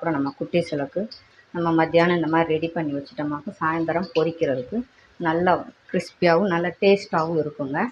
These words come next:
நீங்க மத்தியான நேரத்துல ரெடி பண்ணி வச்சுட்டீங்களாக்க நல்லா மசாலாலாம் நல்லா ஊறி செட் ஆகி இருக்கும். சாயந்தரம் வரும்போது பிள்ளைகளுக்கு ஒரு டீ கூட இந்த மாதிரி ஒரு ஸ்நாக்ஸ் மாதிரி நம்ம வீட்டிலே ரெடி பண்ணி கொடுக்கும்போது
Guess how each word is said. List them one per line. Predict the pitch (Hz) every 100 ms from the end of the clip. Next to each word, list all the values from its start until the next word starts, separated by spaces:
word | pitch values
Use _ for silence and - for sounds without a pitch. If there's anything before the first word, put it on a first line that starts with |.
| -
நீங்க | 165 165
மத்தியான | 165 165 175 185
நேரத்துல | 165 175 170
ரெடி | 165 165
பண்ணி | 170 160
வச்சுட்டீங்களாக்க | 151 - 160 151 156 190 160
நல்லா | 151 156
மசாலாலாம் | 147 147 160 156 147 190 - - - -
நல்லா | 165 170 147 151
ஊறி | 165 208 -
செட் | 156 151 -
ஆகி | 143 151
இருக்கும். | 131 - 107 -
சாயந்தரம் | 170 165 165 180 151
வரும்போது | 151 156 151 165 247 - _ _ -
பிள்ளைகளுக்கு | 180 175 160 160
ஒரு | 156
டீ | 175 165 -
கூட | 160
இந்த | 156 151
மாதிரி | 156 160
ஒரு | 147 -
ஸ்நாக்ஸ் | 165 156 - 160
மாதிரி | 160 165
நம்ம | 151 208 190
வீட்டிலே | 165 165 165 156
ரெடி | 143 143
பண்ணி | 151 156 -
கொடுக்கும்போது | 147 - 151 151